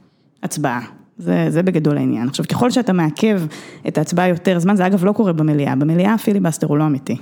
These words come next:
הפיליבסטר האמיתי בישראל, ב-, בארצות הברית יש, אה, מסורת אחרת בעניין הזה. בישראל הפיליבסטר האמיתי שיכול באמת לעצור חוק קורה בוועדות. ואז בתוך הוועדה, כך שזה קורה בישיבה <laughs> ולא בעמידה, ובתוך הוועדה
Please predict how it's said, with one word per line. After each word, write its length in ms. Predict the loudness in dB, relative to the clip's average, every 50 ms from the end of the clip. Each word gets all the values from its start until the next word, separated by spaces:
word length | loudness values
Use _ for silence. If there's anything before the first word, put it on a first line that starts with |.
| -10 _ -20 _ _ _ _ _ _ _ 0
הפיליבסטר 480 | 2 2 2 4 0 0 0 0 0
האמיתי 340 | 2 2 0 0 0 0 0
בישראל, 440 | 0 0 -2 0 0 0 0 0 -2 -6 -10 -18 _ _ _ _ -6
ב-, 360 | -2 -2 0 0 0 0 0
בארצות 220 | 0 0 2 2
הברית 500 | 2 2 4 2 0 0 -4 -16 -18 -18 -20 -20 _ _ _
יש, 280 | -2 -2 -2 0 0
אה, 280 | 0 0 2 0 0 0
מסורת 380 | 0 0 0 0 0 0 0 0
אחרת 280 | 0 0 0 0 0
בעניין 300 | 0 0 0 0 0 0
הזה. 140 | 2 2 0 -2 -2 -8 -20 -18 -18 -20 -20 -20 -4 0
בישראל 320 | 0 0 2 2 2 2 2
הפיליבסטר 600 | 2 2 2 2 2 2 0 0 -2 -2 0 0
האמיתי 460 | 0 0 0 -2 0 0 0 0 2
שיכול 340 | 0 -2 -2 0 0 0 0
באמת 320 | 2 2 2 2 2 2
לעצור 280 | 0 0 0 -2 -2 0
חוק 360 | 0 0 0 0 -2 -8 -18 -2
קורה 220 | -2 2 2 2
בוועדות. 680 | 2 2 2 2 0 0 0 0 -2 -2 -4 -8 -18 -20 -20 -20 -20 _ _ _ _ _ _ _ _ _ _ -4
ואז 260 | -2 0 2 2 0
בתוך 300 | 0 0 0 0 0 2
הוועדה, 500 | 0 0 2 0 0 2 2 2 2 2 0 0 -2 -6 -18 -18 -12
כך 120 | -4 -2
שזה 140 | 0 0 2
קורה 160 | 2 2 2
בישיבה 480 | 2 2 0 0 -2 -4 -2 0 -2 -2 -4 -6 -10
<laughs> 140 | -2 2 2
ולא 200 | 4 4 4 2
בעמידה, 400 | 2 2 2 2 0 0 0 -2 -2 -6 -16 -16 -18 -18 -8 -2
ובתוך 360 | 0 0 2 2 2 2 2 2
הוועדה 360 | 2 4 2 4 4 2